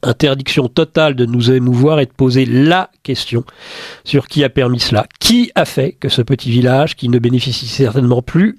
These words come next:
des services élémentaires de l'État, la poste, le commissariat, les transports publics, l'hôpital de proximité, et dont le seul et unique avantage devait être la tranquillité, devienne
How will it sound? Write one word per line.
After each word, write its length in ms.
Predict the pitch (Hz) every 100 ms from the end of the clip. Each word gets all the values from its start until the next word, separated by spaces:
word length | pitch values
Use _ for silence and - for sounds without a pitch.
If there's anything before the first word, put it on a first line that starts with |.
| -
des 100 | 120
services 340 | - 120 123
élémentaires 400 | 107 107 104 107
de 80 | 101
l'État, 320 | - - 110
la 140 | 104 -
poste, 320 | - 117 -
le 40 |
commissariat, 560 | - 107 - 196 120 120
les 60 |
transports 320 | - 107 - 107
publics, 460 | 214 135 147 - - - -
l'hôpital 300 | - - 123
de 80 | 107
proximité, 760 | - 127 196 240 269 165 156 156 - - - -
et 80 |
dont 100 | 120
le 80 | 131
seul 260 | 131 214 226
et 60 |
unique 260 | 214 208 208
avantage 760 | 196 180 170 190 170 143 104 107
devait 220 | 123 123
être 260 | 147 - 127
la 120 | 113
tranquillité, 800 | - 165 - 139 131 156 180 220 - - - _ _ _ - _ _ _
devienne 680 | 120 196 214 143 143 175 -